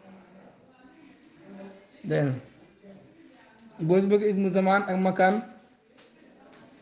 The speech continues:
dañ koy tëgg maf'ilun. Parce que yafilu la.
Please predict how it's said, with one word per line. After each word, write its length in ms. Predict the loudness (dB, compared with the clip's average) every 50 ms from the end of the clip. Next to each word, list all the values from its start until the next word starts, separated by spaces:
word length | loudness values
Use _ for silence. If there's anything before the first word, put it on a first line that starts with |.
| -20 -20 -20 -10 -2
dañ 120 | 0 0 0 4
koy 160 | 4 4 4
tëgg 220 | 4 2 0 2 0 0 0 -2 -6 -14 -20 -20 -20 _ _ -16 -10
maf'ilun. 880 | -6 -2 0 2 2 0 -2 -8 -16 -8 -2 0 2 4 6 6 4 4 2 -2 -8 -16 -20 -20 -20 _ _ _ _ _ _ _ _ _
Parce 120 | -4 -2 0
que 80 | 4
yafilu 400 | 4 4 4 2 0 0 0 2
la. 100 | 2 0